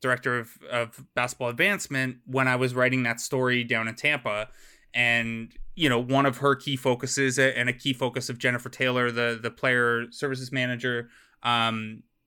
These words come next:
you know, has been trying to take care of the off-court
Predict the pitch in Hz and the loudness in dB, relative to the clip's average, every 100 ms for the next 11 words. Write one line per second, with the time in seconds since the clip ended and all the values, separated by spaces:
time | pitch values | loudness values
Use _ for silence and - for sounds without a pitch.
0 | _ _ _ 170 131 117 143 123 - 151 | _ _ _ -2 -2 0 0 0 2 4
1 | 147 131 143 131 127 131 127 127 123 117 | 2 0 0 -2 0 -4 0 2 2 -2
2 | - 117 117 113 107 _ _ _ 123 123 | -2 0 0 0 -4 _ _ _ 2 2
3 | 123 - 139 117 110 | 2 -2 0 0 -2